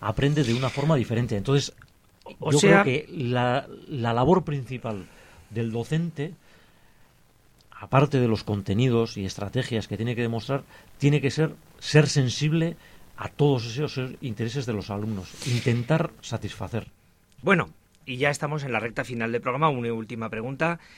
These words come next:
Speaker 2: Imanol, tres consejos para aquella persona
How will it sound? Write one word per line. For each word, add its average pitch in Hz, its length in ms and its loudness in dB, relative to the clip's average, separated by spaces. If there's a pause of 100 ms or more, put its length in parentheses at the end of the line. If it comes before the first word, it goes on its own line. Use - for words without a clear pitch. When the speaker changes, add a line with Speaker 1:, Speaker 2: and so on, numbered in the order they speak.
(320)
Speaker 2:
Imanol, 127 400 -4 (140)
tres 208 240 0
consejos 120 880 -8 (400)
para 120 200 -2
aquella 156 520 0
persona 185 540 -2